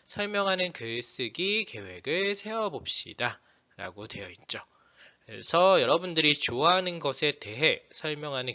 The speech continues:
글을 써볼 건데요. 밑에 보면 일 번 친구들에게 무엇을 설명하고 싶은가요? 라고 되어 있어요. 음. 그래서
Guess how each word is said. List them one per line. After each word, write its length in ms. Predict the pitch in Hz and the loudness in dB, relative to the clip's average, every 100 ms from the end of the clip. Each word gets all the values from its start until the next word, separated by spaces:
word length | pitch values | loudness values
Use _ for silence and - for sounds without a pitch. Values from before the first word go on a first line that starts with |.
| - | -10
글을 640 | - 101 95 101 156 202 | -14 -8 -6 -2 -2 -2
써볼 380 | 202 190 190 185 | -2 -2 -2 -6
건데요. 720 | - 98 87 90 147 123 82 - - - - - | -6 -12 -8 0 2 2 0 -10 -20 -20 -20 -14
밑에 340 | 139 - 165 | -14 0 2
보면 640 | - 113 101 98 143 117 - - | 2 -4 -6 0 2 2 -2 -4
일 160 | 202 196 | -2 0
번 440 | 104 147 117 - | 2 2 0 -2
친구들에게 800 | - 196 208 196 165 147 151 151 | -2 -2 -4 0 2 2 2 0
무엇을 600 | 117 95 95 104 180 196 | 0 -10 -8 -4 0 0
설명하고 600 | 202 202 208 202 139 123 | 0 -6 -4 -4 -2 -2
싶은가요? 1120 | 123 - 170 156 98 95 139 160 123 90 82 | -6 -8 -16 -10 -8 -4 -2 0 0 -4 -8
라고 300 | 85 90 123 | -8 -8 -10
되어 200 | 113 98 | -10 -14
있어요. 520 | 90 - - 90 110 - _ _ 127 | -12 -12 -10 -4 -4 -4 _ _ -12
음. 160 | 117 92 _ _ - - _ _ _ - | -12 -12 _ _ -20 -20 _ _ _ -6
그래서 460 | 110 104 160 185 | -2 4 8 8